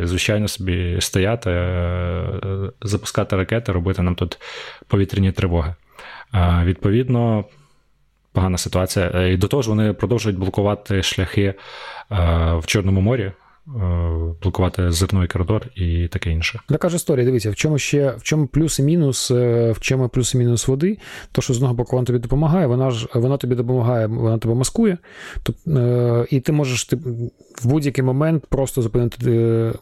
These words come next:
Speaker 2: просто зупинити мотори, якщо ти підводний човен або надводний човен, і тебе важко помітити. Ну, там, при умовах, що ти про це подумав. А у повітрі така штука не працює.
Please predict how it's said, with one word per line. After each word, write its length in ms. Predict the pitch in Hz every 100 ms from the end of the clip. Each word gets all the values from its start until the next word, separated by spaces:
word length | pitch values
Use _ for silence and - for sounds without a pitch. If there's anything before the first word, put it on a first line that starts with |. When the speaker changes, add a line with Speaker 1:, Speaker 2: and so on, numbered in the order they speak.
| -
Speaker 2:
просто 300 | 147 135 135
зупинити 340 | 120 131 123
мотори, 540 | 143 214 190 143 127 -
якщо 340 | 127 127 - 135
ти 140 | 123
підводний 560 | - 165 143 151 131 123
човен 400 | 131 113 107 107
або 260 | - 101 95
надводний 460 | 117 139 127 117 110
човен, 340 | 113 104 107
і 320 | 113 113 110
тебе 240 | 104 117 123
важко 260 | 117 -
помітити. 360 | 104 98 - - - - - - - - -
Ну, 160 | 190 117 -
там, 160 | 98
при 180 | - 120
умовах, 500 | 107 101 123 120 107
що 100 | 117
ти 80 | 113
про 100 | 113
це 120 | 117
подумав. 360 | 110 110 101 104 - - -
А 220 | 127 123
у 140 | 131
повітрі 260 | 131 190 170
така 180 | 143 -
штука 220 | 165 131
не 100 | 131
працює. 380 | 120 - 110